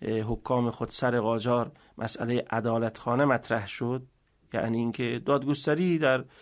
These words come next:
کشور وجود داشته باشه، اینکه فلان حاکم، فلان صدر اعظم، فلان، اه، به اصطلاح امیر فلان منطقه هرچه دلش بخواد، بخواد با مردم رفتار بکنه و تنبیه بکنه یا تعزیر بکنه یا کار دیگر،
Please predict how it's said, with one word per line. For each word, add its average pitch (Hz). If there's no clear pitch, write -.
کشور 131
وجود 127
داشته 123
باشه، 117
اینکه 139
فلان 127
حاکم، 120
فلان 120
صدر 117
اعظم، 117
فلان، 117
اه، 107
به 117
اصطلاح 117
امیر 127
فلان 117
منطقه 117
هرچه 120
دلش 127
بخواد، 127
بخواد 113
با 120
مردم 120
رفتار 117
بکنه 113
و 113
تنبیه 120
بکنه 117
یا 113
تعزیر 117
بکنه 117
یا 117
کار 127
دیگر، 147